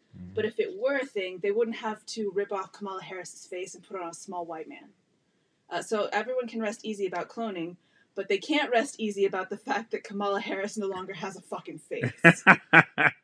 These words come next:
Speaker 2: True story.
Speaker 1: Yeah, yeah, all right. So this whole thing with Biden, he's dead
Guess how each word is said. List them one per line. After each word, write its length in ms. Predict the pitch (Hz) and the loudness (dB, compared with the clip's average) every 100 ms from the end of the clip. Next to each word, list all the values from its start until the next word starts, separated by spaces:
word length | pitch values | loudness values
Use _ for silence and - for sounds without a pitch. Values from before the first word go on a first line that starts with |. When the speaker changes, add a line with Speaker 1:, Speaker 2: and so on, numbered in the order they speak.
| 131 - - 117 - - 107 | -2 -2 -4 -8 -8 -10 -10
Speaker 2:
True 220 | - - | -10 -12
story. 280 | 277 - 156 - - _ _ _ _ _ - | -14 -16 -18 -20 -20 _ _ _ _ _ -6
Speaker 1:
Yeah, 280 | 104 127 110 | 2 4 4
yeah, 360 | 113 117 101 95 | 4 4 2 0
all 120 | 131 | 0
right. 280 | 117 98 - _ _ _ _ | 0 0 -4 _ _ _ _
So 440 | - 127 120 120 | -2 4 6 4
this 160 | 110 131 | 0 -2
whole 120 | 165 | -2
thing 200 | 143 135 | 0 -2
with 180 | 107 90 | -4 -4
Biden, 500 | 101 110 92 98 110 104 - | -2 -2 -4 -10 -12 -18 -14
he's 260 | 110 113 | -10 -10
dead 500 | 90 95 92 90 107 | -8 -6 -4 -6 -8